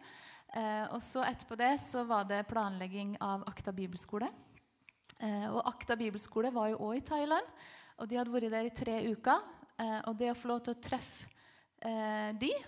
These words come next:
eh, som har hatt besøk, var også veldig oppmuntrende, fordi at de har fått lov til å bety mye der de har vært.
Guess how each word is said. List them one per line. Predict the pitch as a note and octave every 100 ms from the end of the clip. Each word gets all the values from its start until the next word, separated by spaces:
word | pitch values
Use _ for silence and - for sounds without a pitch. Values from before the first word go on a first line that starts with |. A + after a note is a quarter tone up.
| - -
eh, | C4 B3 A#3+
som | - B3+ A#3
har | A#3 A3+
hatt | A3+ -
besøk, | A#3 - C#4 F#4 D4
var | A#3+
også | A3+ A3+
veldig | A3 G3+
oppmuntrende, | - - F#3+ F#3 G3+ G#3+ D4 - - - - -
fordi | - A#3
at | A#3
de | A#3
har | A3
fått | A3+ A3+ A3
lov | G#3 G#3
til | A3
å | A3
bety | G#3 G#3+ - G#3+
mye | G#3+ G#3 G3+ G3+
der | - G3+ G3+
de |
har | G#3
vært. | G#3 - - -